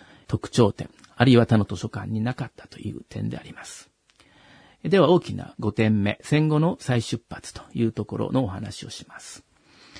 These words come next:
えー、その中ではですね、まず一点目、日本盲人図書館から日本点図書館に代わって千九百四十八年に再出発を果たしますが、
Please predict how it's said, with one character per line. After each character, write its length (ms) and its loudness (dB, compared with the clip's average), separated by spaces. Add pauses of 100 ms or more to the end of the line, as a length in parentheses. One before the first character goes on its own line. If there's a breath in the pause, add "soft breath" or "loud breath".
(320 loud breath)
え 160 -10
ー、 20 -10
そ 140 -2
の 60 4
中 240 2
で 100 -8
は 80 -10
で 80 -14
す 120 -10
ね、 120 -6
ま 180 0
ず 140 -4
一 140 -10 (240)
点 240 -4
目、 180 -8 (540 soft breath)
日 180 2
本 340 0 (200)
盲 220 4
人 160 0
図 100 -6
書 120 -4
館 220 -8
か 140 -8
ら 160 2
日 240 -2
本 180 0
点 240 -6
図 120 -4
書 100 -8
館 160 -8
に 160 -4
代 160 -8
わ 80 -4
っ 80 -12
て 280 -6
千 280 0
九 100 -8
百 180 -4
四 220 2
十 100 -4
八 280 -4
年 220 0
に 200 0 (300 soft breath)
再 200 -2
出 260 -4
発 260 -8
を 20 -2
果 100 -8
た 120 -12
し 120 -8
ま 120 -6
す 140 -10
が、 200 0